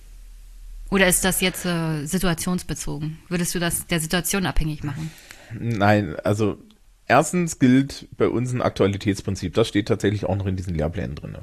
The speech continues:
Speaker 2: Und die steht ganz groß vorne drin und es schlägt alles. Also sprich, wenn sowas passiert wie der elfte September und die Schülerinnen und Schüler kommen damit, dann reden wir darüber.
Speaker 1: Hm.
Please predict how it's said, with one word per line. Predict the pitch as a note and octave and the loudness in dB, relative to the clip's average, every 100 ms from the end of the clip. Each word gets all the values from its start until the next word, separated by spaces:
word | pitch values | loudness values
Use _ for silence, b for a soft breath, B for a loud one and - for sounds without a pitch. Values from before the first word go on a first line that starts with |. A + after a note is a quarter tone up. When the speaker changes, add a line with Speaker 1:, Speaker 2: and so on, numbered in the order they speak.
| - | -12
Speaker 2:
Und | - | -8
die | G2+ | -6
steht | - F#2+ | -2 0
ganz | - F#2 - | 0 0 0
groß | G#2 A2 | -2 0
vorne | G2 F#2 | -2 -2
drin | E2 B2 | 0 2
und | D#3+ A2 | 2 2
es | - | 0
schlägt | G2+ G2+ - | 0 0 -2
alles. | D2+ B1+ | -4 -6
Also | - F#2+ | -8 -8
sprich, | - C3+ D#3 - B B B B B | -4 -2 -2 -6 B B B B B
wenn | A#2+ B2+ | 4 4
sowas | A#2 B2+ B2+ | 6 4 4
passiert | A#2 - B2 | 2 2 0
wie | A2 | 2
der | - | 4
elfte | A2 - | 4 2
September | G#2+ G2 - A2+ C3+ E3 F3 F3+ | 0 -2 2 0 4 4 4 2
und | A#2+ | 0
die | A#2+ G#2+ | 0 0
Schülerinnen | B2+ C3 A#2+ | 2 2 0
und | G#2+ G#2 | -2 -2
Schüler | A#2+ A2+ | 0 0
kommen | G#2+ G#2+ C3 | 2 0 2
damit, | B2 G#2+ G#2+ | 0 2 0
dann | G2 | 0
reden | F#2 E2+ F2 | -2 -2 -2
wir | D2+ | -6
darüber. | C2 - A#1 - | -6 -8 -12 -12
Speaker 1:
Hm. | F3 | -12